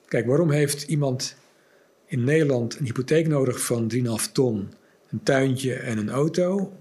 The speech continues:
om zich veilig te voelen in zijn huis? En kan iemand aan de andere kant van de wereld in een leme hutje misschien nog gelukkiger zijn? Ehm,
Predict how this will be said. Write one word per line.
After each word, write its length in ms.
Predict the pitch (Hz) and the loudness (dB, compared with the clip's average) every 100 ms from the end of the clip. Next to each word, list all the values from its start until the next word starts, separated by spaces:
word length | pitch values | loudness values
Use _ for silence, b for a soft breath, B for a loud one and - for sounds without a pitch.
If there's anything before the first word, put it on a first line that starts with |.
| - | -4
om 200 | 143 135 | -2 0
zich 220 | 151 - | -2 -2
veilig 280 | - 151 151 | -2 -2 -2
te 100 | - | -2
voelen 240 | 175 165 | -2 0
in 140 | 160 | -2
zijn 140 | 147 147 | -2 -2
huis? 400 | 156 165 156 - B B B B - | -2 -2 -4 -10 B B B B -6
En 180 | 151 - | -6 -6
kan 200 | - 135 | -6 -4
iemand 560 | 151 131 127 - - _ B B B B _ - - - | -2 0 -2 -4 -8 _ B B B B _ -20 -20 -8
aan 120 | 123 | -4
de 60 | |
andere 140 | 131 139 | -2 0
kant 160 | 143 | 0
van 100 | 127 | 0
de 60 | 127 | 2
wereld 380 | 143 135 127 - - | 4 2 0 -8 -10
in 200 | 147 123 | -6 -4
een 240 | 113 117 131 | -4 -6 -2
leme 280 | 143 131 | 0 0
hutje 440 | 117 165 170 175 175 | 2 2 2 0 -2
misschien 220 | 156 - 160 | -4 -2 0
nog 80 | |
gelukkiger 360 | 151 156 147 127 | 2 0 0 -4
zijn? 280 | - 135 - _ _ _ _ _ _ _ - B B B _ - | -8 -10 -14 _ _ _ _ _ _ _ -20 B B B _ -16
Ehm, 500 | 180 69 67 64 64 | -8 -6 -4 -4 -4